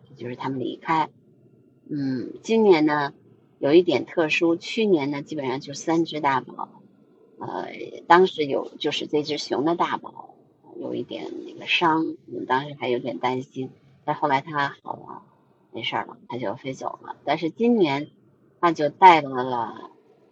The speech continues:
呃，三只，就等于是，呃，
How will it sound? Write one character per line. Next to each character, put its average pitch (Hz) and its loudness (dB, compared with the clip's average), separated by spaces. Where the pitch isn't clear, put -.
呃， - -10
三 202 6
只， - -20
就 135 -4
等 131 -4
于 127 -4
是， 131 -2
呃， 104 -8